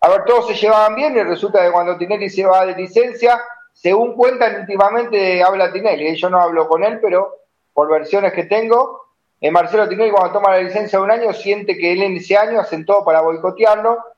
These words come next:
como para que de alguna manera el culpable quede él y después el que tenga que renunciar sea él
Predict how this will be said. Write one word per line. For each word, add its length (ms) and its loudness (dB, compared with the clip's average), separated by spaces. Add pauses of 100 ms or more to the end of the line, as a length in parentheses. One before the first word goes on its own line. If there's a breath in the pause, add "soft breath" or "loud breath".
(120)
como 220 2
para 160 2
que 60 -2
de 80 4
alguna 240 2
manera 240 2
el 100 -6
culpable 460 0
quede 460 2
él 120 -2
y 60 0
después 320 -2
el 100 -6
que 100 -2
tenga 240 -2
que 120 0
renunciar 440 -2
sea 300 2
él 240 -4